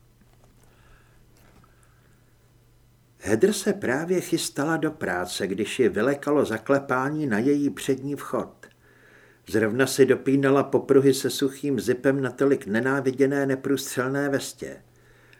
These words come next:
Nenáviděný možná bylo příliš silné slovo pro něco, co vám mělo zachránit život,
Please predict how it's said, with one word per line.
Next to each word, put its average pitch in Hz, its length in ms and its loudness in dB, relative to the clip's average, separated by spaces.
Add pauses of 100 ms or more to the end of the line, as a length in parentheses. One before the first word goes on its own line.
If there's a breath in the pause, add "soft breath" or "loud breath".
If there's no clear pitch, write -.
(180 soft breath)
Nenáviděný 156 880 0
možná 143 420 2
bylo 147 240 4
příliš 180 500 0
silné 127 420 4
slovo 131 360 4
pro 117 200 2
něco, 131 360 2
co 135 200 0
vám 123 280 0
mělo 127 280 2
zachránit 120 640 -2
život, 117 600 0